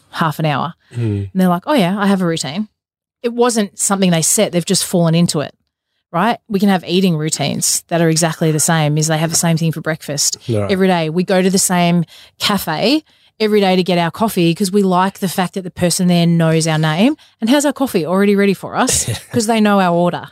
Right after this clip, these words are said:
Speaker 2: Right.
Speaker 1: right? Humans love routine 'cause it makes us feel safe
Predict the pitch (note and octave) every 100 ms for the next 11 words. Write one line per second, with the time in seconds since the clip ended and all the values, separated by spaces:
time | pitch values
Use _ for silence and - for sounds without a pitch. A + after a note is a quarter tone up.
0 | _ B2 A2+ E3+ F#3+ - - - - -
1 | - - B3 C4+ D4+ C4+ G3 G#3 A3 A#3
2 | A#3 F#3+ F3 F3+ F#3+ G3 F#3 F#3 G3 -
3 | F#3+ - E3+ - - F3 F#4+ -